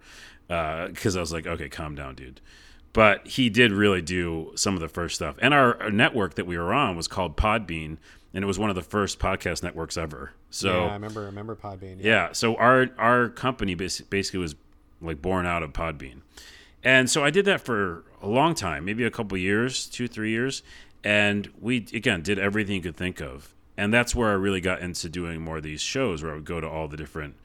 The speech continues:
Speaker 1: tech shows or video game shows. And then I worked for GameSpot. And that was a really big thing for me because I got to go cover everything you could think of and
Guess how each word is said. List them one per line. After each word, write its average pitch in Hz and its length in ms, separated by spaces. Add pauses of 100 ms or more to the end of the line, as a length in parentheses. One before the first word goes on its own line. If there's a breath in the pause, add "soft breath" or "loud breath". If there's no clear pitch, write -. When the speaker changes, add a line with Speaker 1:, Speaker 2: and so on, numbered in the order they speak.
(480 soft breath)
Speaker 1:
tech 104 200
shows 87 400
or 80 100
video 80 220
game 76 160
shows. 73 480 (400 soft breath)
And 101 140
then 120 60
I 120 60
worked 120 200
for 131 80
GameSpot. 123 500 (380)
And 90 200
that 95 160
was 98 140
a 92 60
really 92 220
big 85 340
thing 90 240
for 85 140
me 90 160
because 82 340
I 87 60
got 82 160
to 90 80
go 82 400 (340 loud breath)
cover 90 300
everything 87 400
you 82 40
could 73 180
think 127 220
of 113 280
and 73 200